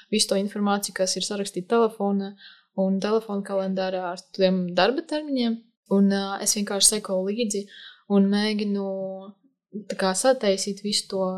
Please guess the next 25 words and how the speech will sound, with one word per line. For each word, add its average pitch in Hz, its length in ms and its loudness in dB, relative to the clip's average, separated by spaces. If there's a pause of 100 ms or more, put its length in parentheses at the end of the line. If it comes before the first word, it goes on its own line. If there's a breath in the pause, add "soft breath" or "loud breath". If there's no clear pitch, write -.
(260)
plānu 214 520 2 (220 loud breath)
ar 185 180 0
darbiem 190 460 2
tā, 226 180 2 (200)
ka 196 200 -6 (680)
es 185 140 0
proti 208 500 0
apzinos 190 460 0
tas - 180 -4
prioritātes, 214 680 6 (380 soft breath)
un 190 180 2
tas - 160 0
vērtīgākus 208 560 0
termiņus, 202 460 -2
un 185 100 -10
tad 180 80 -4
viņi 190 320 2
ir 160 220 -8
pirmie, 226 480 2 (120)
un 190 220 -10
tad, 180 240 -2
ā, 170 140 -2 (300)
tad 190 200 0
ir, 180 160 -2 (140)
ka 190 240 -8